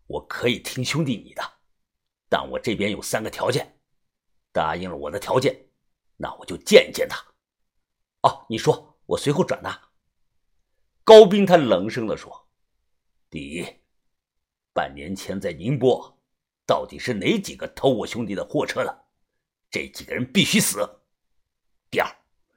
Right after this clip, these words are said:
让他准备五十万，三天之内要送到我兄弟的老家。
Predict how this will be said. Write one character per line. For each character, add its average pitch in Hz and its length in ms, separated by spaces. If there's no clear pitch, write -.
让 73 180
他 - 80
准 - 200
备 101 120
五 71 160
十 - 80
万， 117 160
三 87 380
天 117 200
之 131 140
内 - 280
要 - 180
送 - 260
到 76 120
我 69 140
兄 127 220
弟 123 100
的 104 80
老 76 180
家。 - 380